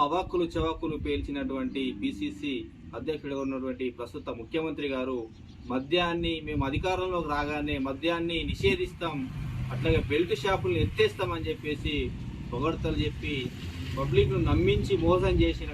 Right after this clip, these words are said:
ఘనత ఈనాటి కాంగ్రెస్ ప్రభుత్వం అని చెప్పి చెప్పక తప్పడం లేదు. గ్రామాలలో మద్యం ఏరులై పారుతున్నా కనీసం అధికారులు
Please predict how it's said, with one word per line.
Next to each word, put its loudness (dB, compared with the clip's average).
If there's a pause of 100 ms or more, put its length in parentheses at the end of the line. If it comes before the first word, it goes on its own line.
ఘనత -4 (420)
ఈనాటి -2
కాంగ్రెస్ 0
ప్రభుత్వం -2
అని -2 (120)
చెప్పి 0 (320)
చెప్పక -2 (100)
తప్పడం 0
లేదు. -2 (580)
గ్రామాలలో 4 (160)
మద్యం 4
ఏరులై 6 (120)
పారుతున్నా 2 (500)
కనీసం 2
అధికారులు 6